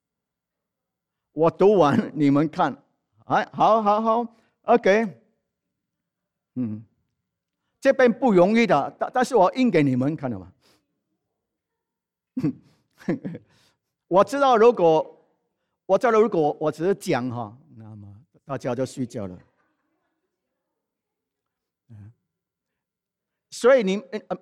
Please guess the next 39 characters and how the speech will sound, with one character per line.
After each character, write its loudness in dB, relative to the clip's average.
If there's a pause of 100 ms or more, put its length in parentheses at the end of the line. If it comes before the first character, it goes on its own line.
你 -2
们， 2 (360)
<laughs> -20
你 -4
们 0
如 -2
果 0
去 -8
查 -10
考 -14 (120)
但 -4
以 -6
理 -14
啊， -20 (400)
这 -8
一 -10
章 -6
很 -10
少 -14
资 -18
料， -10 (1120)
因 0
为 4 (800)
这 -2
历 0
史， -6
除 -6
非 0
你 -4
去 -10 (220)
真 0
的 -4
好 -4
好 -4
去 -6
查 -14
考 -18
历 -10
史 -20